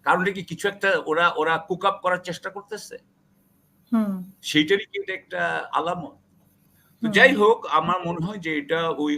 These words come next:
Speaker 1: ওএসডি করলে তো বিভাগীয় শৃঙ্খলা বিধিতে আনা যায় না। সেই জন্য তাকে সাময়িকভাবে বরখাস্ত করা হয়েছে।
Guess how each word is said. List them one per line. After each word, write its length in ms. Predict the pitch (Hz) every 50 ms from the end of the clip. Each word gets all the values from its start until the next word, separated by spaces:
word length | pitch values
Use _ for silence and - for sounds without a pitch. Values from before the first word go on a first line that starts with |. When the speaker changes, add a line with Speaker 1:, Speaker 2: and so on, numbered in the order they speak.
| 139
Speaker 1:
ওএসডি 400 | - 151 160 165 151 - - 170
করলে 360 | - - 160 156 160 156 165 165
তো 180 | 165 - 170 165 160 160 151
বিভাগীয় 540 | 117 135 143 139 156 170 147 139 160 160 160 160 151 147 - -
শৃঙ্খলা 440 | - - 156 143 143 139 147 165 160
বিধিতে 360 | 151 143 139 139 147 147 156
আনা 220 | 151 143 127 120 117
যায় 240 | - 95 85 73 71
না। 120 | - - - _ _ _ _ _ _ -
সেই 180 | - 147 147
জন্য 180 | 143 170 185 202 226 202
তাকে 200 | - 156 - 165
সাময়িকভাবে 580 | 160 - 143 135 135 131 127 131 120 143 175 -
বরখাস্ত 460 | - 127 120 - - 117 110 - -
করা 240 | 107 - 92 85 82
হয়েছে। 300 | - 80 73 - - -